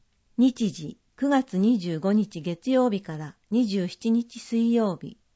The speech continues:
午前十時から午後五時、全三回。定員十二人、多数は抽選。費用、二万千四百円。教材費八千円別。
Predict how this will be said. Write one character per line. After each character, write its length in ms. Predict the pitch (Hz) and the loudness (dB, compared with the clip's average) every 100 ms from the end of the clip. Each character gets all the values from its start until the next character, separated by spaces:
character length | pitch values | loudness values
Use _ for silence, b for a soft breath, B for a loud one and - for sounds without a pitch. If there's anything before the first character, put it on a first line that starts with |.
| _ _ _ - | _ _ _ 2
午 160 | 262 | 2
前 280 | 247 220 180 | 4 2 0
十 240 | 170 233 214 | 0 0 0
時 140 | 160 | -4
か 160 | - 151 | -12 -12
ら 200 | 139 _ | -14 _
午 120 | 226 | 2
後 140 | 233 170 | 2 2
五 160 | 175 | -4
時、 240 | 156 139 175 _ _ _ - | -6 -10 -18 _ _ _ -2
全 260 | 247 220 | 0 0
三 320 | 190 190 185 | -2 -4 -4
回。 320 | 190 185 151 - _ _ _ _ _ _ _ _ _ _ _ _ | -4 -6 -8 -10 _ _ _ _ _ _ _ _ _ _ _ _
定 280 | 269 254 254 | 4 6 6
員 280 | 247 233 - | 6 4 0
十 280 | - 240 254 | 0 2 6
二 180 | 247 254 | 6 4
人、 300 | 175 147 170 _ _ _ | 2 -2 -10 _ _ _
多 180 | - 214 | -4 -4
数 160 | 208 294 | -2 -2
は 220 | 262 180 | 0 0
抽 320 | - 202 190 | -4 -4 -4
選。 360 | - 180 165 - _ _ _ _ _ _ _ _ _ _ _ | -4 -6 -6 -10 _ _ _ _ _ _ _ _ _ _ _
費 160 | 294 | 0
用、 340 | 262 180 147 170 _ _ _ _ - | 2 2 -2 -10 _ _ _ _ -2
二 140 | 208 | 2
万 260 | 247 277 180 | 4 2 0
千 320 | - 254 214 | -2 0 2
四 220 | 196 226 | 2 0
百 360 | 233 233 233 208 | 0 -2 -4 -6
円。 220 | 151 135 _ _ _ _ _ _ | -6 -10 _ _ _ _ _ _
教 220 | 262 269 | 0 2
材 240 | 254 269 247 | 2 2 0
費 320 | - 160 156 | -4 -12 -10
八 180 | 214 202 | -8 -8
千 420 | - 247 233 233 | -4 0 2 2
円 240 | 220 214 180 | 2 -2 -4
別。 440 | 175 - 160 | -6 -8 -16